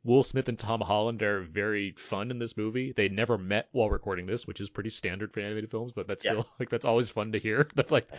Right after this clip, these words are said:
Speaker 1: the actor starts of the movie, didn't meet till the premiere of this movie. Um, but Will Smith in particular, he has to, like, he, it's a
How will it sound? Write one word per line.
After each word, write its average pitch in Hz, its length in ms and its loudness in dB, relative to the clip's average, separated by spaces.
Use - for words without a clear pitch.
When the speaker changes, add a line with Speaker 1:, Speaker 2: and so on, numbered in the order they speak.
Speaker 1:
the 120 140 4
actor 120 240 4
starts 139 300 6
of 127 60 -2
the 127 40 2
movie, 131 160 2
didn't 120 220 4
meet 120 120 -2
till 120 100 0
the 113 80 2
premiere 110 340 -4
of 104 60 -4
this 107 120 -8
movie. 107 220 -8
Um, 107 500 -2
but 127 220 4
Will 160 240 4
Smith 175 200 4
in 135 40 0
particular, 143 640 4
he 262 260 4
has 269 200 2
to, 175 120 2
like, - 200 -4
he, - 300 -4
it's 180 180 6
a 156 140 4